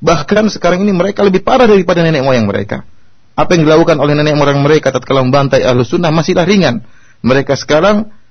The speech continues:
membantai dengan cara yang lebih biar dari, dari, lebih biadab daripada yang dilakukan oleh nenek moyang mereka. Sebagaimana disebutkan oleh Al-Imam Ibnu Katsir rahimahullah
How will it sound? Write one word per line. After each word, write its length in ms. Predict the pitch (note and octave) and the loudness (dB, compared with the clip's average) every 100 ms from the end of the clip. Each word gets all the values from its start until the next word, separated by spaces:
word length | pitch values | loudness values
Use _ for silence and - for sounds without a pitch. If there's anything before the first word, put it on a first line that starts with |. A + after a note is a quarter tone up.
| _ - | _ -4
membantai 480 | A#2+ A#2+ D#3 D3+ | 0 2 2 2
dengan 240 | C3+ B2+ A#2+ | 0 0 0
cara 240 | F3 G3+ | 0 2
yang 80 | F3+ | 2
lebih 160 | D3+ C#3+ | 2 2
biar 240 | D3 G3+ | 2 2
dari, 240 | D#3 C#3 | 0 -4
dari, 220 | C#3+ B2+ B2 | -2 -4 -4
lebih 240 | B2+ C3 | -4 -4
biadab 320 | A#2+ D#3+ F#3+ | 0 2 2
daripada 400 | D3 C#3 C3 D#3 | 0 -2 -2 -2
yang 80 | E3 | 0
dilakukan 400 | C#3 C#3+ D#3 E3 | 2 0 2 0
oleh 160 | D#3 F3 | 2 0
nenek 240 | D#3+ D#3+ | 0 0
moyang 240 | D3+ C#3 G#2+ | 0 2 2
mereka. 320 | F#2+ - - - - - - - - - | 0 -4 -8 -10 -16 -18 -18 -20 -20 -18
Sebagaimana 480 | - C#3 D3+ F3+ G3+ | 0 2 4 4 4
disebutkan 440 | D#3 D#3+ F3 F3 C#3 | 2 2 0 0 0
oleh 240 | D3+ C#3+ - | 0 0 0
Al-Imam 320 | - B2+ D3+ | 0 0 0
Ibnu 160 | B2+ A#2+ | -2 -2
Katsir 360 | A2+ A2 C#3 C3 - - | -2 0 2 2 -4 -6
rahimahullah 760 | A#2 A2+ A2 G#2+ A2+ B2+ A#2 | -2 0 2 2 2 2 0